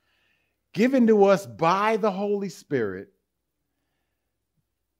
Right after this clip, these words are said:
that comes to us when we know that we are where God wants us to be and doing what God wants us to do. Did you get that?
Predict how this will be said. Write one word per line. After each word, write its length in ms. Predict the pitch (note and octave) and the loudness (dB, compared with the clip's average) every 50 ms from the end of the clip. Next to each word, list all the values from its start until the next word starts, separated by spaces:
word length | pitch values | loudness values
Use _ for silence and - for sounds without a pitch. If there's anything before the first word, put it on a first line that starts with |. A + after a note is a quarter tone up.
| _ | _
that 220 | - D#3+ D#3+ D#3+ - | 2 2 2 2 0
comes 360 | - A3 D4+ D#4 D#4+ C#4 - | 0 2 4 4 4 2 -2
to 240 | - A#3 G#3 F3 E3+ | -2 -2 0 2 2
us 200 | F3+ E3+ - D#3+ | 2 2 0 -2
when 240 | E3+ F3+ F3+ F#3 F#3+ | -2 0 0 0 2
we 160 | A3+ C4 C#4 | 4 4 6
know 480 | C4 B3 B3+ B3+ B3 A#3+ A#3+ A#3+ B3 | 6 6 6 6 4 6 6 6 4
that 280 | G#3 E3+ F3+ F3 D#3 E3 | 4 2 0 0 0 0
we 200 | E3+ G#3 G#3 F#3+ | -2 0 2 4
are 140 | F3 D#3+ D3 | 4 4 2
where 540 | C#3 C#3+ E3+ G#3+ A#3+ C4 C4+ C4+ C4+ C4+ A#3 | 2 0 2 2 2 4 4 4 4 4 2
God 440 | F3 F3 G#3+ G#3+ G#3+ A3 A3+ G3+ | 2 0 0 0 0 0 -2 -2
wants 380 | F#3 F#3 G#3 G#3+ G#3+ F#3+ - - | -2 -4 -4 -4 -4 -6 -6 -6
us 180 | G3+ G3 F#3+ - | -6 -6 -6 -8
to 140 | - F#3+ F3+ | -6 -8 -6
be 600 | C#3 D3+ E3 D3 B2+ A#2 A2 G#2+ G#2+ G#2 G#2+ - _ _ _ _ _ _ _ _ _ _ - | -2 -2 -2 0 0 -2 -4 -6 -8 -12 -16 -20 _ _ _ _ _ _ _ _ _ _ -8
and 320 | C3+ C3 B2 A#2 A2+ G2+ | -6 -6 -6 -6 -8 -10
doing 560 | F2+ F#3 G#3+ A3 G3+ E3+ D3 C3+ B2 A#2+ B2 A2+ | -6 -4 -4 -2 0 0 0 0 -2 -4 -6 -6
what 180 | A#2 A#2+ G#2 | -6 -8 -8
God 320 | B2 C3 B2 A#2+ A#2+ A#2 A#2 | -6 -6 -4 -4 -4 -6 -8
wants 320 | A#2 A#2 A2+ G2+ - - | -10 -10 -10 -12 -12 -12
us 160 | G#2+ G2 - _ | -12 -12 -12 _
to 140 | - G#2 | -16 -16
do. 260 | F2+ E2 F#2+ E2+ E2 D#2+ D2 _ _ _ _ F#3+ F#3+ F#3+ F#3 F3+ _ _ _ _ _ _ _ _ _ _ _ _ _ _ _ _ _ _ _ _ _ _ _ _ _ _ _ _ _ _ _ _ _ _ _ _ _ _ _ _ _ _ _ _ _ _ _ _ _ - | -12 -10 -10 -10 -10 -14 -20 _ _ _ _ _ -20 _ _ _ _ _ _ _ _ _ _ _ _ _ _ _ _ _ _ _ _ _ _ _ _ _ _ _ _ _ _ _ _ _ _ _ _ _ _ _ _ _ _ _ _ _ _ _ _ _ _ _ _ -20
Did 100 | G2 G#2 | -14 -12
you 60 | A#2+ | -4
get 160 | B2+ D3 D3+ | -2 0 2
that? 480 | D#3+ F3+ F#3+ G#3+ G#3+ G#3+ - - _ _ | 2 2 2 2 0 -2 -6 -14 _ _